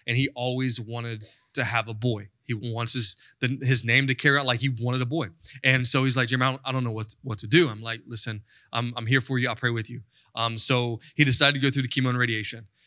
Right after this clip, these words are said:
Chemo and radiation happened. Uh, a few months later, he goes back.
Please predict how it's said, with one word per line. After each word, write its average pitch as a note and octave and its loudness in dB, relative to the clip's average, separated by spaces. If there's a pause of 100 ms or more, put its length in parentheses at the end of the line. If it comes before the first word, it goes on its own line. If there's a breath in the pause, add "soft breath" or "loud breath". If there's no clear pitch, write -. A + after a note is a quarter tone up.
(140 soft breath)
Chemo C#3 2
and C3 0
radiation D3 4
happened. D3 2 (220 soft breath)
Uh, A#2 2
a - -4
few B2 -6
months C3+ 2
later, C#3+ 4
he B2+ -2
goes A#2+ -2
back. C#3+ 4